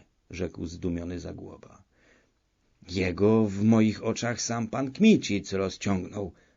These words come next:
wtrącił Rzędzian. „A dość mi tego pana Kmicica”, mówił w uniesieniu Wołodyjowski. „Gdzie się tylko ten człowiek pokaże, trupy za sobą jak mur zostawuje.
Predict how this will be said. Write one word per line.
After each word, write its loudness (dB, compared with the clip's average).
wtrącił -4
Rzędzian. -12
„A 4
dość 0
mi -4
tego -4
pana -4
Kmicica”, -2
mówił 0
w -10
uniesieniu -2
Wołodyjowski. -6
„Gdzie 2
się 2
tylko 0
ten 0
człowiek 6
pokaże, 4
trupy 2
za 0
sobą 4
jak 0
mur 10
zostawuje. -4